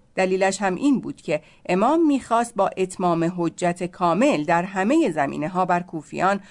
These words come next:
راه عذر و بهانه را بر آنان ببندد، به گونه‌ای که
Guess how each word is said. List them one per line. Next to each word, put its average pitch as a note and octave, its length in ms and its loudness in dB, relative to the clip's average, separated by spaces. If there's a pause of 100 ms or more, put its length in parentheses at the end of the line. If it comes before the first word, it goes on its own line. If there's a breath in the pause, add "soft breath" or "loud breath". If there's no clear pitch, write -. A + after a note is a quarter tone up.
(180 loud breath)
راه F3+ 260 2
عذر E3+ 340 -2
و E3+ 60 0
بهانه E3 440 0
را E3+ 100 0
بر E3 200 0
آنان D#3+ 380 -4
ببندد، D#3 680 -6
به E3+ 100 -4
گونه‌ای E3 320 2
که E3+ 260 -6